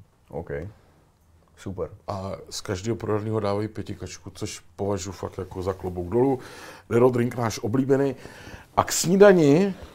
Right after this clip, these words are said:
Speaker 2: Patriku, dostaneš manérky.
Speaker 1: No, teraz by som nemal, ale,
Speaker 2: No, až k
Speaker 1: ale
Speaker 2: snídani.
Speaker 1: žena sa poteší.
Speaker 2: Žena sa poteší a, prosím tě, tady naše Grand Café.
Speaker 1: OK.
Speaker 2: Všechno,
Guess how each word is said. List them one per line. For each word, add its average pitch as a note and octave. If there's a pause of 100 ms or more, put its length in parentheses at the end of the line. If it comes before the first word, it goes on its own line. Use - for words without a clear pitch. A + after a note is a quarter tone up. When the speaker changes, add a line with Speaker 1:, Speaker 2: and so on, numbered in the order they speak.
Speaker 2:
Patriku, B2 (180)
dostaneš C3
manérky. B2 (1120)
Speaker 1:
No, G2
teraz G2+
by G2+
som G2+
nemal, G2
ale, F#2+
Speaker 2:
No, G3
až -
k -
Speaker 1:
ale F#2
Speaker 2:
snídani. E3
Speaker 1:
žena D3
sa G2
poteší. G2+ (300)
Speaker 2:
Žena C3+
sa B2
poteší D#3+ (120)
a, D#3+
prosím C#3+
tě, B2+ (800)
tady A#2
naše B2
Grand G2+
Café. E2 (1200)
Speaker 1:
OK. F#2 (160)
Speaker 2:
Všechno, E3+